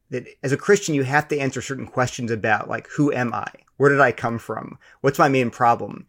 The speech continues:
Call it a worldview or a meta-narrative if you want to, but it's unavoidable that, and a Christian have to see our main problem as sin. That is just the biblical narrative. And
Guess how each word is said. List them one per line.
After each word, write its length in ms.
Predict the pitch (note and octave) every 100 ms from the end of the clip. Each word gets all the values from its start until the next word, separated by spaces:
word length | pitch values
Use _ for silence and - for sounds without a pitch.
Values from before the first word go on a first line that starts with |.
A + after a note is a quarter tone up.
| _ _ _ _ _
Call 180 | F3+ A3
it 100 | F3
a 40 |
worldview 420 | C#3+ D#3+ D3 D3+
or 80 | C3+
a 60 | A2+
meta-narrative 560 | B2+ C#3 C3 B2+ B2
if 80 | G#2+
you 100 | A#2+
want 260 | A2 B2 -
to, 140 | -
but 260 | G#2 A2+ - -
it's 100 | -
unavoidable 800 | E3+ D#3 A2+ C#3 C3 - - -
that, 200 | G#2+ - _
and 120 | G#2+
a 60 | A#2
Christian 380 | F#3+ F#3 D#3+ C#3
have 400 | A#2+ D#3 D#3 -
to 100 | C3+
see 320 | - D3+ B2+
our 180 | A#2+ A#2+
main 340 | A#2+ C#3 C3
problem 520 | - C3+ C#3 A2+ A2 -
as 220 | A#2 -
sin. 400 | - C3+ A2 -
That 120 | A2+
is 160 | C#3+ C#3
just 160 | C#3 -
the 60 |
biblical 400 | B2 C#3 B2+ A#2
narrative. 520 | G#2+ A#2 A#2+ G2 E2+ _ _ - _ _ _ _
And 400 | C3+ C#3 C3+